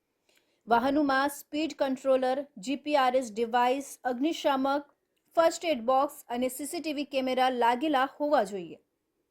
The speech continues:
ડ્રાઈવરોની યોગ્ય તાલીમ આવશ્યક છે કે નહીં તે તપાસવી જોઈએ.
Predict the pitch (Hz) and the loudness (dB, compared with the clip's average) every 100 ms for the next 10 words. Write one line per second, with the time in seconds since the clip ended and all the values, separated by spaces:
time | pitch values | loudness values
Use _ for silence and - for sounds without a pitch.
0 | _ 196 247 254 269 262 254 262 254 226 | _ -2 2 2 2 2 0 -2 -4 -4
1 | 254 226 247 247 233 233 262 269 - 233 | -4 -2 -4 -2 0 0 0 -6 -6 -4
2 | 240 254 - 269 _ - 302 320 277 254 | -2 -4 -8 -10 _ -2 -2 -2 -4 -2
3 | 262 269 165 254 262 269 247 254 226 208 | 0 -2 -4 -6 -4 -2 0 0 0 -8
4 | 196 175 147 | -12 -14 -14